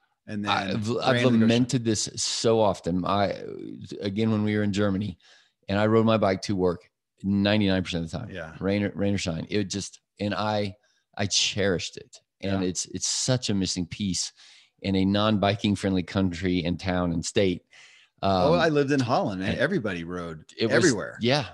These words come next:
Speaker 1: Old
Speaker 2: And that is
Speaker 1: ladies,
Speaker 2: a
Speaker 1: old
Speaker 2: part of their culture and why they get much more credit f-, than our culture for being happy and well-adjusted and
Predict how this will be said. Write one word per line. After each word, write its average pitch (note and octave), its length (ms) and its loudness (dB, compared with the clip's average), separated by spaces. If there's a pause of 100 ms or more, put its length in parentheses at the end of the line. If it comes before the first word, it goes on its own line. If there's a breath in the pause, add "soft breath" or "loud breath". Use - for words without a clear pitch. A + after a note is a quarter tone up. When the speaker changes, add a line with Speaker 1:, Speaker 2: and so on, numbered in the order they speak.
(140)
Speaker 1:
Old C3 120 4
Speaker 2:
And D3 80 6
that D3 160 6
is D#3 120 4
Speaker 1:
ladies, E3+ 140 6
Speaker 2:
a D3 40 2
Speaker 1:
old C#3+ 80 2
Speaker 2:
part C3 280 4
of G2+ 580 2
their A2 300 4
culture G2+ 580 -2
and A#2 400 0
why G#2 240 0
they G#2 220 0
get G2 220 -4
much A2 200 0
more G2+ 140 -4
credit G2+ 280 0
f-, - 200 -18
than F#2 220 0
our A#2 180 0
culture G2 340 -2
for F#2 140 -4
being F#2 220 0
happy F2 420 -2
and F#2 140 -2
well-adjusted F2 680 -2
and E2 200 -6